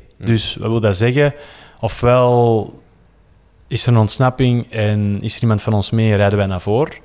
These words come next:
Speaker 2: Ofwel blijven wij als laatste auto. Dus dan zit je ook achter de gruppetto.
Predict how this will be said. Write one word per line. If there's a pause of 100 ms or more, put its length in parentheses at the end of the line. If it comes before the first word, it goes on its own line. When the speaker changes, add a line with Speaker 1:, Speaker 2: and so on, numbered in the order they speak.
(400)
Speaker 2:
Ofwel
blijven
wij
als
laatste
auto.
Dus
dan
zit
je
ook
achter
de
gruppetto.